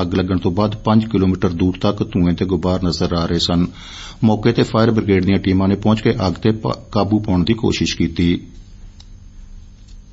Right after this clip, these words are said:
ਇਸ ਦੌਰਾਨ ਮੁੱਖ ਮੰਤਰੀ ਭੁਪਿੰਦਰ ਪਟੇਲ ਨੇ ਪੀੜਤ ਪਰਿਵਾਰਾਂ ਨੂੰ ਚਾਰ ਲੱਖ ਰੁਪਏ ਤੋਂ ਇਲਾਵਾ ਜ਼ਖਮੀਆਂ ਨੂੰ ਪੰਜਾਹ ਹਜ਼ਾਰ ਰੁਪਏ ਦੀ ਸਹਾਇਤਾ ਦੇਣ ਦਾ ਐਲਾਨ ਕੀਤਾ ਹੈ।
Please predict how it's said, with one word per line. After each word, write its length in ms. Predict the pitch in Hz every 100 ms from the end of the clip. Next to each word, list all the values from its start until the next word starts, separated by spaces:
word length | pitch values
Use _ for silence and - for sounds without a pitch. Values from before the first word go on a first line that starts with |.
| - - -
ਇਸ 160 | 131 127
ਦੌਰਾਨ 220 | 143 147
ਮੁੱਖ 240 | 135 123 127
ਮੰਤਰੀ 440 | 120 113 123 127
ਭੁਪਿੰਦਰ 480 | 131 123 117 95 101
ਪਟੇਲ 400 | 110 - 104 104
ਨੇ 100 | 117
ਪੀੜਤ 300 | 104 98 92
ਪਰਿਵਾਰਾਂ 400 | 104 95 92 104
ਨੂੰ 100 | 113
ਚਾਰ 280 | - 98 98
ਲੱਖ 200 | 98 -
ਰੁਪਏ 240 | 107 104
ਤੋਂ 160 | 101 98
ਇਲਾਵਾ 220 | 92 113
ਜ਼ਖਮੀਆਂ 400 | 98 101 107 104
ਨੂੰ 100 | 113
ਪੰਜਾਹ 340 | 104 104 110
ਹਜ਼ਾਰ 240 | 104 92 92
ਰੁਪਏ 200 | - 98
ਦੀ 140 | 107
ਸਹਾਇਤਾ 380 | 107 104 85 92
ਦੇਣ 240 | 82 92
ਦਾ 100 | 92
ਐਲਾਨ 320 | 113 95 90
ਕੀਤਾ 320 | 82 87 - 92
ਹੈ। 180 | 90